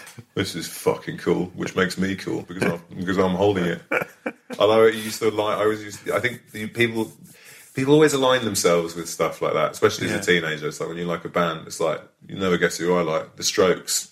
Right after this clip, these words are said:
Speaker 1: <laughs> Therefore, you said it, everyone together, "He's cool."
Speaker 2: <laughs>
Speaker 1: He technically made that music because he likes it.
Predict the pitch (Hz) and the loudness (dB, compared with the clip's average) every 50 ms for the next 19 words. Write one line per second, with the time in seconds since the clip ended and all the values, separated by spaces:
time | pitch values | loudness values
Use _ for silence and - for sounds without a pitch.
0 | _ - - - - - - - - - - - - - - - - - - - | _ -20 -20 -20 -20 -20 -20 -16 -14 -14 -14 -14 -14 -16 -18 -20 -20 -20 -20 -20
1 | _ _ - - 98 98 92 90 - - 101 101 107 113 123 135 - _ _ _ | _ _ -4 2 2 4 4 2 0 0 4 6 6 4 4 0 -10 _ _ _
2 | _ _ - - _ _ _ - - 107 117 117 - 123 123 139 - 131 135 131 | _ _ -20 -20 _ _ _ -10 -6 -6 -4 -2 0 0 0 0 0 -2 -4 -4
3 | 127 123 - 113 123 135 139 151 160 175 180 180 - 302 - 139 165 170 - - | -6 -6 -6 -2 0 2 4 4 2 2 -2 -6 -10 -8 -6 -4 -4 -4 -4 2
4 | 196 196 202 208 208 202 170 104 85 82 - - 151 139 - _ - 147 - - | 6 8 10 10 10 8 6 0 -6 -6 -6 -6 -6 -6 -4 _ -4 -4 -4 -4
5 | - - - _ - 151 180 175 - - 170 170 170 - 123 113 113 120 120 113 | -8 -10 -8 _ -6 -4 -4 -4 -2 -2 -2 -2 -2 -6 -12 -10 -8 -8 -4 0
6 | 117 135 160 175 160 - 104 90 82 87 90 87 90 90 98 113 110 - - 110 | 2 2 2 0 -2 -4 -4 -4 -4 -4 -6 -6 -6 -4 -6 -6 -6 -8 -10 -10
7 | 135 123 135 131 139 147 120 120 - - - 87 85 82 | -8 -8 -6 -4 -2 -2 -4 -4 -8 -8 -8 -8 -8 -10